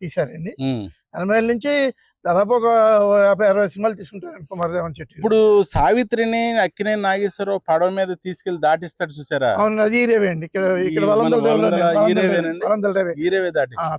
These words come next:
Speaker 1: తర్వాత ఏమో నేను మొట్టమొదటి చూసిన షాట్ ఏంటంటే, ఆ, ఆవిడ సావిత్రి బండి దిగుతుంది,
Speaker 2: ఆ.
Speaker 1: బండి దిగ్గానే బండి ముందుకు వస్తుంది,
Speaker 2: ఆ.
Speaker 1: ఆ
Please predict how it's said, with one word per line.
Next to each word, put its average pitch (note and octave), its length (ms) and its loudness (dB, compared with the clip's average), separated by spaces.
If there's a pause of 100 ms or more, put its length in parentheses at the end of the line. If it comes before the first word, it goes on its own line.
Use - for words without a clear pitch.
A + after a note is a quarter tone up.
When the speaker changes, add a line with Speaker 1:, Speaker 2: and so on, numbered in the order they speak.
Speaker 1:
తర్వాత G#3 260 2
ఏమో A3+ 300 0 (340)
నేను G#3 180 0
మొట్టమొదటి B3 580 0
చూసిన A#3+ 240 -6
షాట్ A3+ 300 0
ఏంటంటే, A#3+ 500 0 (680)
ఆ, - 60 -12 (840)
ఆవిడ F#3 320 2 (260)
సావిత్రి A3 380 0
బండి G#3 260 0
దిగుతుంది, A3 520 -2 (180)
Speaker 2:
ఆ. A#2 140 -8 (140)
Speaker 1:
బండి G3+ 180 -4
దిగ్గానే A3+ 300 0
బండి G#3 240 0
ముందుకు G#3+ 280 -2
వస్తుంది, G#3+ 420 -4 (180)
Speaker 2:
ఆ. A2+ 140 -10 (160)
Speaker 1:
ఆ F3+ 760 0